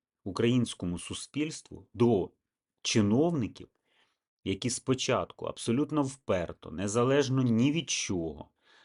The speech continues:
незалежно ні від яких аргументів, об'єктивних характеристик нашої армії, можливостей там допомоги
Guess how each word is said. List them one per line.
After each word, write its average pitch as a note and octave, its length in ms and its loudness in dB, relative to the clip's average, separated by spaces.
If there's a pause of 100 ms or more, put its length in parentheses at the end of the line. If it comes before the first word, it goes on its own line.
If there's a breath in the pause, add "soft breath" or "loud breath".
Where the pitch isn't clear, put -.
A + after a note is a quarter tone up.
(120)
незалежно B2 720 2
ні B2 200 2
від C3 160 0
яких C3+ 320 -2
аргументів, F#2+ 960 -2
об'єктивних C3 800 0
характеристик B2 760 -2
нашої A#2+ 460 -2
армії, G2+ 480 -2
можливостей G#2+ 680 -2
там A2 220 0
допомоги G#2+ 800 2